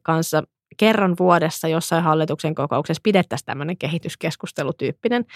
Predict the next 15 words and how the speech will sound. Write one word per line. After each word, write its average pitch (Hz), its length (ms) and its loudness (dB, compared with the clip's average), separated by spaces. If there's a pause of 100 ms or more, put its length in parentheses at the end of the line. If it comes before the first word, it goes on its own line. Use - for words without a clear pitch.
(340)
että 226 140 0
käydään 240 340 2
niin 190 80 2
kun 185 120 2
molemmin 175 380 4
puolin, 147 340 -2
että 156 160 -6
mihin 190 240 2
ollaan 175 280 0
tyytyväisiä, 156 640 -2
mikä 160 280 -4
toimii 139 420 -4
ja 139 100 -4
mitä 160 240 -2
vois 147 260 -4